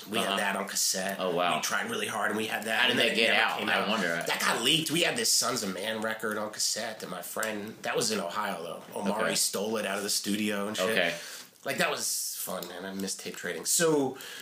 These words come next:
Speaker 1: and then the first time I really freestyled was at the Jersey Shore, and I was drunk.
Speaker 2: In front of people, you mean?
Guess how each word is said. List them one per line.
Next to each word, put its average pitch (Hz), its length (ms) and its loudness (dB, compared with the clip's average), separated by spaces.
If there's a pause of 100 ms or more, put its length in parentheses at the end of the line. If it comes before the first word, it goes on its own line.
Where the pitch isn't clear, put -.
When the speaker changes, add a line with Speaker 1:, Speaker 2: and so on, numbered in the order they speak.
(200)
Speaker 1:
and 123 160 0
then 143 80 4
the 135 80 4
first 190 320 2
time 180 180 4
I 139 40 4
really 139 680 4
freestyled 117 600 0
was 113 140 0
at 104 100 -2
the 107 80 -2
Jersey 120 360 0
Shore, 113 400 0
and 107 140 -6
I 95 60 -4
was 92 160 -6
drunk. 104 220 -2
Speaker 2:
In 117 140 6
front 113 220 2
of 98 80 0
people, 82 240 0
you 80 100 -4
mean? 78 280 -6